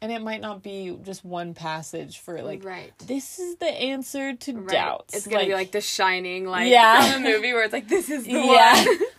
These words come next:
Speaker 1: Like, this is the fix-all for everybody.
Speaker 2: Yeah.
Speaker 1: Like, I would say don't be legalistic in reading your Bible.
Speaker 2: Mm-hmm.
Speaker 1: Like,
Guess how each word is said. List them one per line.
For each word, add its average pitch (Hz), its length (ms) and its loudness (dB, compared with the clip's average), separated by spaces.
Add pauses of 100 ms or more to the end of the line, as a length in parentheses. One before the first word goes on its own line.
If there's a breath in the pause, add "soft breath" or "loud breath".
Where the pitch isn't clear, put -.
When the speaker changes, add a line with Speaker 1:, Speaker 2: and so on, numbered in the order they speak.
Speaker 1:
Like, 208 220 -6
this 339 200 -6
is 339 120 -12
the 277 140 -6
fix-all 247 580 -8
for - 140 -16
everybody. 170 440 -12
Speaker 2:
Yeah. - 100 -4
Speaker 1:
Like, 190 100 -6 (520 loud breath)
I 226 80 -4
would 247 120 -10
say 294 180 -8
don't 220 200 -6
be 220 160 -6
legalistic 202 600 -8
in 208 80 -12
reading 202 280 -10
your 202 100 -10
Bible. 202 360 -8
Speaker 2:
Mm-hmm. 196 80 -8
Speaker 1:
Like, - 300 -10